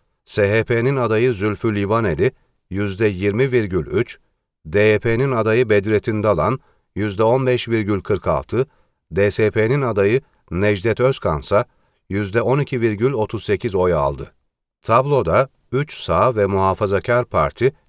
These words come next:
iki de sol parti var. Sol birleşseydi seçimi alabilirdi deniyor da sağ ve muhafazakar partiler birleşseydi ne olacaktı?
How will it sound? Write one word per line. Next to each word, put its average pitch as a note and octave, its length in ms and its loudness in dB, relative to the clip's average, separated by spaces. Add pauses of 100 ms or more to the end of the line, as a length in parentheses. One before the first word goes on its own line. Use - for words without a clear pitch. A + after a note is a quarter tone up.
(160)
iki A2+ 240 -4
de B2+ 120 2
sol A#2+ 300 0
parti F2 360 0
var. - 280 -6 (500)
Sol A#2 400 0
birleşseydi A2 800 0 (200)
seçimi A2 440 0
alabilirdi G#2 760 2
deniyor G#2 440 2
da F2 160 2 (360)
sağ A#2 420 2
ve A2+ 120 0
muhafazakar G2 760 0
partiler F#2+ 640 0
birleşseydi G2 840 0
ne G#2 180 0
olacaktı? F2 600 -2